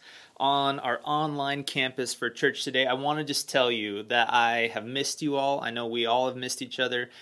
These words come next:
I promise you, I have not given up on life. This is just my quarantine haircut that I've got going on right now. So don't worry, we're doing well at the Sherman household.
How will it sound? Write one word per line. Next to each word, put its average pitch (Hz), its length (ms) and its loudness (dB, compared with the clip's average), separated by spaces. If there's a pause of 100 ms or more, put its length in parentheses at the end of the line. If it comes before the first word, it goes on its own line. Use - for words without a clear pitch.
(200)
I 110 60 0
promise 160 680 4
you, 113 140 -2
I 110 60 -4
have 110 200 -6
not 123 340 2
given 127 220 -4
up 120 160 -4
on 143 140 -4
life. 139 420 -2 (380)
This 113 80 -10
is 110 60 -8
just 113 140 -6
my 110 160 -2
quarantine 117 640 -6
haircut 117 600 0
that 113 140 -4
I've 107 160 -4
got 107 180 -2
going 104 240 -4
on 104 140 -6
right 104 180 -4
now. 107 160 -6
So 117 200 -4
don't 127 260 2
worry, 131 240 4
we're 127 160 -2
doing 131 260 -2
well 120 160 -4
at - 60 -8
the 131 80 -4
Sherman 120 340 -2
household. 113 560 -2